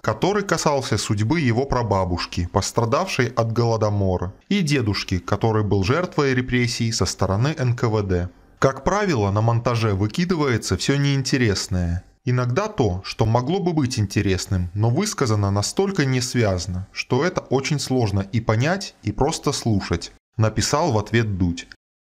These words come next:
По его словам, такой монтаж он оценивает как уважение и по отношению к зрителю, и по отношению к герою. Волнуешься, путаешься в хронологии и в логических связках,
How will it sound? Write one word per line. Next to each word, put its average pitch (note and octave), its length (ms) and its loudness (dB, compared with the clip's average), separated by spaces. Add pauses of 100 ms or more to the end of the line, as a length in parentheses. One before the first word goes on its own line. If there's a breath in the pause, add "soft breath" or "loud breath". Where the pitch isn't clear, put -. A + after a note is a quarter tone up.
(160)
По A#2+ 80 0
его D#3+ 260 -2
словам, F#3+ 400 0
такой C3 260 0
монтаж B2 560 0
он A2+ 160 2
оценивает G2 640 0
как - 300 0
уважение B2+ 580 0
и A#2+ 180 -4
по A2+ 140 0
отношению A2 560 0
к A2 80 -2
зрителю, A2+ 580 0 (120)
и G2+ 80 0
по G2+ 180 0
отношению D#3+ 600 0
к C3 80 -4
герою. G2 500 0 (400)
Волнуешься, F#3+ 760 0
путаешься C#3+ 600 0
в G2+ 60 -10
хронологии G#2 840 0
и B2 60 -2
в G#2 80 0
логических B2+ 600 -2
связках, - 600 0